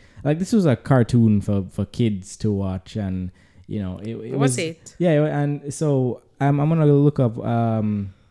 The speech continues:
Speaker 1: not look up, I'm gonna tell you just what the Addams Family, um, was about, um, where it originated from.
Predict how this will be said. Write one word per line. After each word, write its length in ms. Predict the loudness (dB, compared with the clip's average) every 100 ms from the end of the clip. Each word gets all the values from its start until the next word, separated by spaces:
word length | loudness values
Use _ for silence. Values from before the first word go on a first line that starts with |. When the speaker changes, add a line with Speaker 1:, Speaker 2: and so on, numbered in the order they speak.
| -10
Speaker 1:
not 140 | -6
look 140 | -4 -6
up, 80 | -4
I'm 80 |
gonna 160 | -2 -2
tell 240 | 0 2
you 340 | 2 2 2 0 _ _ _ _ _ _ -2
just 240 | 2 2
what 300 | 2 2 2
the 80 | -2
Addams 400 | -2 0 0 -2
Family, 540 | -2 0 0 0 -2 -6
um, 420 | -6 -4 -2 -2
was 140 | -2
about, 440 | -4 -2 -2 -4 -8 _
um, 320 | -6 -4 -2
where 220 | 0 2 2
it 100 | 2
originated 600 | 0 2 2 0 -4 -4
from. 320 | -2 -2